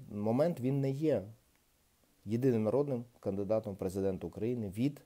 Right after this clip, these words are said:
Першого національного українського конгресу. Він може бути кандидатом в президенти. Він може бути кандидатом в президенти від якоїсь групи осіб.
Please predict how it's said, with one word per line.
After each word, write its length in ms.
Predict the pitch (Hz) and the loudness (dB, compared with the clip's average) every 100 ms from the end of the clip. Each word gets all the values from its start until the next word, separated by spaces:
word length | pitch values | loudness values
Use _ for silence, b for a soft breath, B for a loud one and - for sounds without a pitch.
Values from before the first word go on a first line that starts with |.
| _ b b b - | _ b b b -2
Першого 340 | 107 113 110 | -2 0 -4
національного 400 | 92 92 95 107 | -4 -4 -2 -2
українського 460 | 92 87 95 - 85 | -2 -4 -6 -10 -10
конгресу. 520 | 87 82 71 - - b b b | -10 -8 -10 -12 -20 b b b
Він 100 | 113 | 2
може 240 | 147 196 135 | 4 6 4
бути 260 | 127 139 | 2 0
кандидатом 540 | 117 101 95 95 104 95 | -2 -4 0 -2 -2 -6
в 40 | |
президенти. 640 | - 87 80 78 80 - - _ b b b b b - | -8 -10 -8 -8 -10 -12 -20 _ b b b b b -4
Він 80 | 101 | 2
може 220 | 147 143 | 6 6
бути 420 | 113 131 - 120 B B B | 6 4 6 4 B B B
кандидатом 680 | - 110 113 123 131 135 131 | -2 0 6 6 6 4 2
в 40 | |
президенти 680 | 117 110 117 104 127 139 127 | 2 0 2 6 6 6 4
від 160 | 117 113 | 4 4
якоїсь 300 | - 127 113 | 4 4 4
групи 340 | 113 131 135 | 2 2 4
осіб. 640 | 135 139 - 117 127 92 | 2 2 -2 0 2 -2